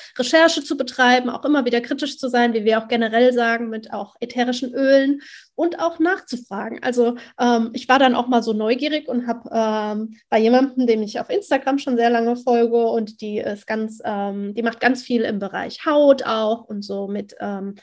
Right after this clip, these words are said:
auch Gesichtsmassage und, äh, Gesichtsyoga und lauter solche Sachen. Und dann irgendwann hatte sie ein Kollagenprodukt und dann dachte ich so,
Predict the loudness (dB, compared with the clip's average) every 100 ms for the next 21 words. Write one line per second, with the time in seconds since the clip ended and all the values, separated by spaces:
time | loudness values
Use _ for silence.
0 | _ -14 -6 0 0 0 -2 -2 -2 -4
1 | -2 -4 -4 -4 -4 -4 -6 -6 -4 0
2 | 0 0 0 -2 2 4 4 2 2 0
3 | 0 0 2 2 0 -2 -4 -4 -2 -2
4 | -4 -6 -2 -2 0 0 0 2 2 0
5 | -2 -2 2 2 4 4 4 2 -2 -2
6 | -6 -10 -10 -16 -20